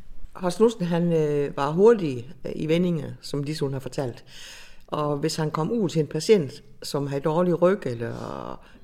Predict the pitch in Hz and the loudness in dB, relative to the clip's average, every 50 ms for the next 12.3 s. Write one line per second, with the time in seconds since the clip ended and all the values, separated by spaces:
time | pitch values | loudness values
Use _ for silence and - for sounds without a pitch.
0 | - - 147 143 147 156 156 - 147 147 147 143 - - - 143 156 143 139 - | -12 -8 -4 0 0 0 0 0 -2 -4 -4 -4 -6 -6 -2 0 0 0 0 0
1 | - 147 - - - - - 143 - 190 165 202 233 220 151 123 - - 156 143 | -4 -4 -4 -6 -10 -10 -8 -2 2 4 6 6 6 6 6 2 2 -2 -4 -4
2 | 131 127 131 - - - 151 151 156 165 180 - - - - - - - - - | -4 -4 -6 -6 -6 -2 0 2 4 2 2 0 -2 -12 -14 -20 -20 -20 -18 -18
3 | - - - - - - - - - - - - 226 226 214 196 175 156 143 135 | -18 -18 -18 -18 -18 -18 -18 -16 -12 -2 4 6 6 6 6 6 4 2 2 2
4 | 131 139 147 147 147 143 170 185 185 185 175 170 156 147 151 156 147 127 120 117 | 2 2 0 0 0 0 0 0 0 2 0 0 0 0 0 -2 -2 -2 -4 -6
5 | 120 127 - - 143 139 143 180 196 196 175 156 - - - - - - - - | -6 -6 -4 -2 -2 -2 0 0 0 0 0 -4 -6 -12 -18 -20 -20 -20 -8 -2
6 | 147 151 151 143 170 175 220 233 214 175 175 202 - - 175 160 165 165 - 147 | 0 0 2 4 4 4 6 6 8 8 6 6 4 2 0 2 2 0 -2 -4
7 | - - 151 - - 185 156 135 139 151 165 165 151 - - 135 127 127 - - | -6 -6 -4 0 0 2 2 2 4 4 4 4 4 2 0 -4 -4 -4 -6 -10
8 | - 117 120 117 117 117 - - 233 - - 156 147 - - 151 151 185 180 175 | -6 -6 -6 -6 -6 -4 2 2 2 2 2 -2 -2 -2 -4 -4 -2 0 0 0
9 | 156 143 139 - - - - - - 214 202 170 147 143 139 143 139 - - 151 | 0 0 -2 -6 -10 -16 -2 4 6 8 8 8 6 4 4 0 0 -2 -4 -4
10 | 131 135 135 139 151 175 156 123 113 123 135 147 185 190 220 247 226 185 147 147 | -2 -2 -2 0 2 2 2 2 0 0 2 4 4 4 4 4 2 2 2 2
11 | 170 165 151 160 160 160 156 135 - - - - - - 160 156 147 - 117 - | 2 2 2 4 2 2 2 0 -4 -10 -12 -6 0 2 4 4 4 2 -2 -2
12 | 113 98 117 127 - | -2 -2 -2 -4 -8